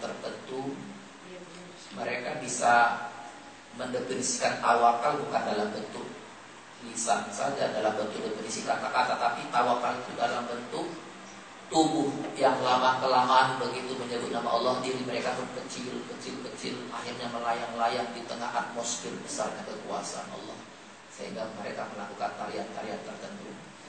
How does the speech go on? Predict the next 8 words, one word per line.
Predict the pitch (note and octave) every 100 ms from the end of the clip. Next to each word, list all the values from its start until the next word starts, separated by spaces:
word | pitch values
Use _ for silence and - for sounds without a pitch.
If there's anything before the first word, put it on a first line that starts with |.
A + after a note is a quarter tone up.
| - - - - -
Tapi | - D#3 D#3+
toh | D#3+ C#3+
ini | - D3+ -
tetap | - -
harus | D#3+ -
diartikan | C#3+ - - C#3 C#3+ C#3+ -
ini | C#3
bagian | C3+ A2+ A#2 A#2